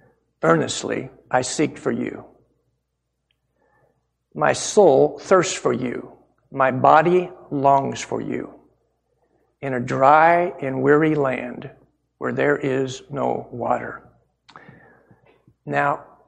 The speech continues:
can you hear, can you just sense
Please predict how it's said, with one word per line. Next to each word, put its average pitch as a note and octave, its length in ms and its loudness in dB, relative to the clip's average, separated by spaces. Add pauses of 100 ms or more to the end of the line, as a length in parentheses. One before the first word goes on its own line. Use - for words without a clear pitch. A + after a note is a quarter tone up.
(240)
can C#3+ 280 -4
you F#3 260 4
hear, G3 760 2 (1900)
can D3 200 -2
you F3 120 2
just E3+ 380 -2
sense E3+ 360 -4